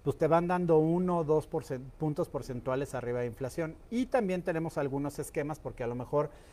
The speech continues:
puede ser un perfil de un cliente que le guste mucho el tema de empezar a invertir a lo mejor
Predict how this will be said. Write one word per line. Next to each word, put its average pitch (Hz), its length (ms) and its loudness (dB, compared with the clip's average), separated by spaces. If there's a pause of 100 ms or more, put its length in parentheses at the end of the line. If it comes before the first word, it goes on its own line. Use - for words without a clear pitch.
(240)
puede 170 220 6
ser 185 180 2
un 180 100 0
perfil 147 640 0
de 147 80 -2
un 147 120 -2
cliente 139 480 -4
que 120 140 -8
le 117 120 -2
guste 135 340 -6
mucho 131 320 -6
el 123 80 -8
tema 127 340 -4
de 113 180 -4 (440)
empezar 139 380 -2
a - 20 0
invertir 143 420 0
a 139 60 0
lo 131 80 0
mejor 131 420 -4